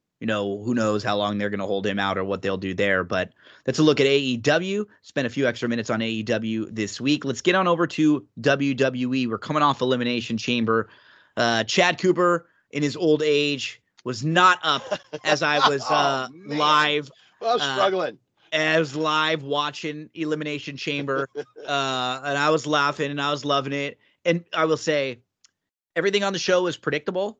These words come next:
Speaker 1: There was nothing that was super, we, we didn't see coming, but that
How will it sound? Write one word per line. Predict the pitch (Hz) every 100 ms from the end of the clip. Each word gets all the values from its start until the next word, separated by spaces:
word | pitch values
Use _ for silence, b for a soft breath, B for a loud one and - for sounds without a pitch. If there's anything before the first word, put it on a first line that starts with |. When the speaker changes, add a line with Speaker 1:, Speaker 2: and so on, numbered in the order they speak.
| -
Speaker 1:
There | 151
was | 120
nothing | 156 165 185 175
that | 156
was | 135
super, | - 160 160 147 135 131 - _ _ _
we, | 127 127
we | 131 135
didn't | 135
see | 117 135
coming, | 131 135 165 196 - _ _ _ _ -
but | 147 165 - _ _ _ _ -
that | 120 135